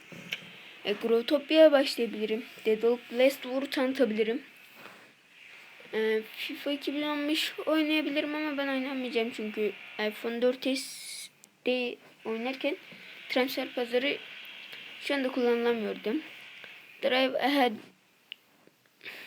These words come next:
yani oynamam. Clash of Clans serileri gelebilir.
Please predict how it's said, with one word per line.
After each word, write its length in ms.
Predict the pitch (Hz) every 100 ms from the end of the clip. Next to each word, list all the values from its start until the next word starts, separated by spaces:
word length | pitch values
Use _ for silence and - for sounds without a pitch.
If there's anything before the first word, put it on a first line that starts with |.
| -
yani 400 | 101 98 95 117 - - - - - - - - -
oynamam. 480 | 285 143 202 202 - - - - - -
Clash 200 | 262 311
of 180 | 320
Clans 500 | 339 311 320 - - - -
serileri 580 | - 247 220 226 247 285
gelebilir. 500 | 262 226 208 214